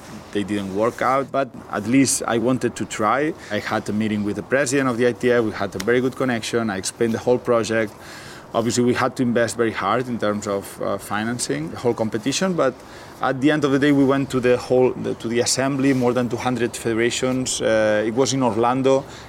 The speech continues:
in the middle of the season. I remember Val-, Valverde was the coach, and I had to convince him to let me go to Orlando and come back in the middle of the season. We had the game in two days. <laughs> Imagine how difficult it was that.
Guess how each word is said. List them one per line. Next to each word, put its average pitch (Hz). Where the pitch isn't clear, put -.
in 170
the 139
middle 139
of 123
the 110
season. 120
I 120
remember 120
Val-, 113
Valverde 117
was 120
the 113
coach, 120
and 113
I 113
had 110
to 120
convince 120
him 123
to 120
let 117
me 123
go 131
to 139
Orlando 127
and 120
come 117
back 117
in 123
the 107
middle 131
of 110
the 110
season. 120
We 120
had 117
the 120
game 123
in 113
two 131
days. 123
<laughs> -
Imagine 123
how 123
difficult 120
it 113
was 107
that. -